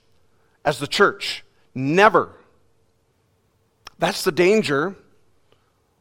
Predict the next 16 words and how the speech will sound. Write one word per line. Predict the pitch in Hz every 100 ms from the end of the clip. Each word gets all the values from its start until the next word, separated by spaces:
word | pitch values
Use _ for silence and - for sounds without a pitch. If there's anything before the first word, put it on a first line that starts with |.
| _ _ _ _ _
of | 165 143
this | 156 -
new | 156
social | 160 160 160 165
justice | 143 175 170 170 -
cult. | - 101 87 - _ _ _ _ _ _ _ _ _ - -
And | 143
that's | 156 165 - 180
what | 180
makes | 160 156 -
it | 151
very | 143 139 127
obvious | - 233 139 104 104 - - - - _ _ _ _ _
that | 131 120 120
they | 151 196
are | - 151 170 175 180